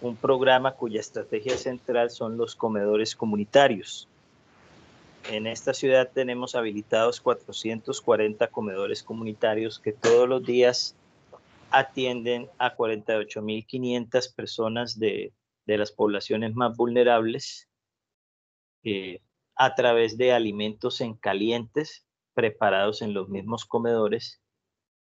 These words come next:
en un esfuerzo que se hace en asocio con la Iglesia Católica, con la Arquidiócesis de Cali.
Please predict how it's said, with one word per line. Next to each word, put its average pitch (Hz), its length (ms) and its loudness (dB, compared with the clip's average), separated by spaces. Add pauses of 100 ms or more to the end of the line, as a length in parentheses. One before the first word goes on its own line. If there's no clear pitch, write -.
(220)
en 107 140 0
un 107 120 0
esfuerzo 117 500 2
que - 120 0
se - 160 4
hace 107 240 2
en 117 80 -4
asocio 120 500 0
con 117 200 -2
la 101 80 2
Iglesia 104 420 2
Católica, 107 560 2
con 98 180 -4
la 95 80 -2
Arquidiócesis 98 540 0
de 101 100 2
Cali. 120 300 6